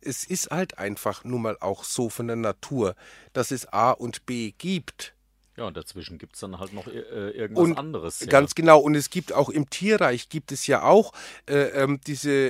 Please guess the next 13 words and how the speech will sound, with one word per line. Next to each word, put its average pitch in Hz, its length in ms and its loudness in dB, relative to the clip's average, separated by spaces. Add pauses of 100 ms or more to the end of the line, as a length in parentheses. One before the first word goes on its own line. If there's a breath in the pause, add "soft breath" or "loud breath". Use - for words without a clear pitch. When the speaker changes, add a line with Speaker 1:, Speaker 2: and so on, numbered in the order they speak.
Speaker 1:
ähm, 123 520 -4 (320)
bei, 117 200 0
bei, 113 340 0
bei, 110 400 0
bei, 104 200 -2
bei 104 200 -4
Schnecken 156 420 -2
zum 120 200 -6
Beispiel 95 560 -6
ist 104 160 -12
es - 180 -12
ja 95 220 2 (120)
so, 95 420 -4